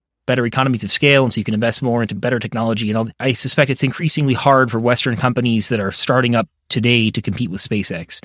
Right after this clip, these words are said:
I think we're still quite far from that in China, but eventually we get to that point. And so each individual failure, I think, it, given how many competitors there are, it's a big setback. If you're, you know, one of the leading eight commercial <laughs> launch companies and, you know, your thing for this year is we gotta make this one launch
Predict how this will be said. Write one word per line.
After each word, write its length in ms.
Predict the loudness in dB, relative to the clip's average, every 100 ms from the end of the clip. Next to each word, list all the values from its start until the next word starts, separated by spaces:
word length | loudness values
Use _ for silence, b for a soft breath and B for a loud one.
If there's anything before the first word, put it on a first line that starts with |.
| 0
I 80 |
think 160 | 2 4
we're 80 | 2
still 180 | 2 2
quite 220 | 2 2
far 220 | 2 2
from 100 | 2
that 140 | 2 2
in 80 |
China, 340 | 2 2 2 2
but 120 | 2
eventually 360 | 2 2 0 0
we 80 |
get 140 | 0 0
to 60 | -2
that 160 | -4
point. 260 | -4 -4 -2
And 100 | -2
so 240 | 0 -2 -4 _ _ _
each 200 | -4 -2
individual 480 | 0 2 2 2 0
failure, 440 | 2 4 4 2 0
I 80 |
think, 340 | 0 0 0 -2
it, 160 | -6 -8 -10 _ _ _ _ -12
given 260 | 0 4 4
how 100 | 4
many 200 | 2 2
competitors 500 | 0 0 0 0 0
there 180 | 2 2
are, 160 | 2
it's 140 | 2 0
a 40 |
big 180 | 0 0
setback. 480 | 2 0 0 -6 -6
If 120 | -4
you're, 220 | -2 -2 -4
you 80 | -6
know, 140 | -6
one 240 | -2 0 0
of 100 | 0
the 80 |
leading 380 | 0 2 2 0
eight 400 | 0 0 0 -4 -6
commercial 500 | 0 4 4 2 0
<laughs> 0 |
launch 300 | 2 2 0
companies 500 | 0 2 2 2 0 0
and, 240 | 2 2
you 240 | 0 -4 -4
know, 80 |
your 300 | -4 0 0
thing 240 | 4 4 4
for 100 | 2
this 240 | 2 2
year 160 | 2 2
is 80 | 2
we 80 |
gotta 140 | 2 2
make 160 | 2
this 180 | 0 -2
one 220 | 0 2
launch 400 | 4 2 2 -2